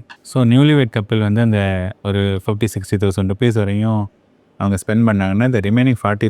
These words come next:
தௌசண்ட் ருப்பீஸை வந்து என்ன பண்ணாங்கன்னா, ஏதாவது அவங்க, நிறைய பேர் என்ன பண்ணுவாங்கன்னா, இன்னைக்கு, அ, first few years நாங்க வந்து கொஞ்சம் ஜாலியா இருக்கணும், நிறைய ஊருக்கெல்லாம் போகணும் அப்படிங்கிற மாதிரி பிளான் பண்றாங்க அப்படின்னதுன்னா, அதுக்கு வந்து அவங்க அதை ஸ்பெண்ட் பண்ணலாம். அந்த சமயத்துல வந்து சேவ்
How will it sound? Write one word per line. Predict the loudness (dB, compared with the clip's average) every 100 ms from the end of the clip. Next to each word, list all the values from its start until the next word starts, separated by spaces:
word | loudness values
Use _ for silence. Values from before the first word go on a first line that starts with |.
| 0
தௌசண்ட் | -2 -2 -4
ருப்பீஸை | -4 -2
வந்து | -2 0
என்ன | 0 -2 -2
பண்ணாங்கன்னா, | -4 -4 -2 -2
ஏதாவது | 0 0 0
அவங்க, | -2 -2 -4 -6 -8 -12 _ _ _ -6
நிறைய | -2 0
பேர் | 0
என்ன | 0 0
பண்ணுவாங்கன்னா, | -2 -2 -2 -2
இன்னைக்கு, | -2 -2 -4 -4 -6 -10 -12
அ, | -8 -8 -4
first | -4 -2 -2
few | 0
years | 2 2 0
நாங்க | -2 -2 -2
வந்து | -2
கொஞ்சம் | -2 -4 -2 -2
ஜாலியா | 0
இருக்கணும், | 0 -2 -4
நிறைய | -4 -2 0 2
ஊருக்கெல்லாம் | 2 2 -4 -4
போகணும் | -4 -4 -6 -6
அப்படிங்கிற | -4 -2 -2
மாதிரி | -4 -4 -4
பிளான் | -2 -2
பண்றாங்க | -2 -4 -8 -6
அப்படின்னதுன்னா, | -2 -2 -2 -2 -4 -4 _ _ _ _
அதுக்கு | -4 0 0 0
வந்து | 0 0
அவங்க | -2 -4 -6 -8 -12 _ _
அதை | -6 -2
ஸ்பெண்ட் | -2 -2 0
பண்ணலாம். | 0 -2 -6 -6
அந்த | -4 -2 -2
சமயத்துல | -2 -2 -2
வந்து | -2 -2 -2 -4 -4
சேவ் | -2